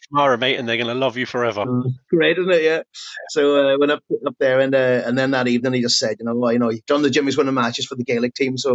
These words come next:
Speaker 2: you know, you're gonna have to do one for me now." He was kinda messing, you know. So
Speaker 1: Yeah,
Speaker 2: I just
Speaker 1: yeah,
Speaker 2: took,
Speaker 1: yeah.
Speaker 2: I just took him up on it, and it was just, um, he, he only uses it now really as, like, a kind of a compile thing, like, uh, maybe after he wins it might come on. But, um,
Speaker 1: Right.
Speaker 2: for the first, for the first twelve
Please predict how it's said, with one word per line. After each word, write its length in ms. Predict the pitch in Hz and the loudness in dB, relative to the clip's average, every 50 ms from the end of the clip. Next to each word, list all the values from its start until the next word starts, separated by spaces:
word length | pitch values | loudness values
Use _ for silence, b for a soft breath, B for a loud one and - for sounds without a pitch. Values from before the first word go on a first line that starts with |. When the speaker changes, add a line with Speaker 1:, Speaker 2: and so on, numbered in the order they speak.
| 120 - _ | -2 -4 _
Speaker 2:
you 80 | 131 | -4
know, 20 | 127 | -2
you're 100 | 127 131 | -2 0
gonna 140 | 123 127 123 | 0 -2 -2
have 140 | 131 139 139 | -2 -2 -4
to 80 | 147 139 | -2 -4
do 100 | 139 135 | -2 0
one 180 | 131 127 123 | 2 0 2
for 120 | 120 143 123 | 0 2 2
me 180 | 123 123 131 | 2 2 2
now." 220 | 123 120 117 117 117 | 2 2 0 2 0
He 60 | 123 | 0
was 100 | 123 123 | 0 0
kinda 180 | - 165 165 | 0 0 0
messing, 420 | 143 123 120 120 117 - - 170 160 | 0 -2 -4 -4 -2 -2 -4 -4 -2
you 60 | 131 | -2
know. 140 | 120 135 135 - _ _ _ _ _ _ _ _ - | -2 -2 -2 -4 _ _ _ _ _ _ _ _ -8
So 180 | 127 - 143 | -4 0 0
Speaker 1:
Yeah, 60 | 131 123 | 0 0
Speaker 2:
I 40 | |
just 160 | 170 170 170 170 | 0 -2 -2 -2
Speaker 1:
yeah, 80 | 170 | -2
Speaker 2:
took, 40 | 165 | -2
Speaker 1:
yeah. 60 | 170 - | -2 -6
Speaker 2:
I 40 | 131 | -8
just 160 | 143 - - | -12 -4 -2
took 120 | 185 - | -2 0
him 180 | - 156 147 143 | 0 -2 -2 -2
up 80 | 143 - | -4 -2
on 180 | 156 156 160 170 | -2 0 2 2
it, 80 | 170 - | 0 0
and 80 | 151 151 | 0 -2
it 40 | |
was 80 | 147 147 | 0 0
just, 260 | - - - - - _ _ _ _ _ _ _ - | 0 -2 -2 -6 -12 _ _ _ _ _ _ _ 0
um, 400 | 139 139 131 131 127 123 120 120 117 104 - | 2 4 4 4 4 4 2 2 0 -2 0
he, 140 | 160 165 | 0 2
he 100 | 175 165 | 4 4
only 180 | 170 180 202 196 | 4 4 4 4
uses 260 | 170 160 156 139 135 156 | 4 4 4 2 0 -2
it 100 | 160 - | -2 -2
now 160 | 139 139 139 | 0 2 2
really 220 | 147 151 156 151 147 | 2 2 2 2 2
as, 100 | 143 151 | 2 0
like, 100 | 139 135 | -2 -2
a 80 | 135 | -4
kind 160 | - 143 139 | -4 -4 -6
of 80 | 131 127 | -4 -4
a 40 | 131 | -4
compile 560 | - - 135 135 135 143 - 165 160 165 175 - _ | -4 -4 -4 -4 -4 -4 -4 -4 -2 -2 -2 -2 _
thing, 160 | 170 170 170 | -4 -2 -2
like, 180 | 165 156 143 - 135 | -2 -2 -2 -2 -2
uh, 220 | 131 127 123 117 117 - | -2 -2 -2 -2 -2 -4
maybe 200 | 127 123 123 131 | -4 -2 0 0
after 340 | 123 120 120 - - 143 135 | 0 0 -2 -2 -2 0 0
he 80 | 131 | 0
wins 380 | 127 123 120 120 123 127 123 123 | 2 0 0 0 0 -2 -2 -2
it 120 | - 123 | -2 -2
might 180 | 135 127 123 123 | 0 -2 -2 -4
come 140 | - 135 127 | -4 -4 -2
on. 280 | 123 123 123 127 120 - _ _ _ _ _ _ | -2 0 0 0 -2 -4 _ _ _ _ _ _
But, 160 | 131 127 123 | 0 2 2
um, 260 | 123 120 120 120 120 | 2 2 2 2 0
Speaker 1:
Right. 60 | 120 | 0
Speaker 2:
for 80 | - 135 | -2 -4
the 80 | 127 127 | -4 -2
first, 200 | - 147 - - _ _ _ _ | -2 -4 -4 -4 _ _ _ _
for 80 | - 156 | -6 -6
the 80 | 135 127 | -4 -2
first 220 | - 151 143 - | -2 -2 -2 0
twelve 280 | - 143 127 127 127 | 0 0 0 0 0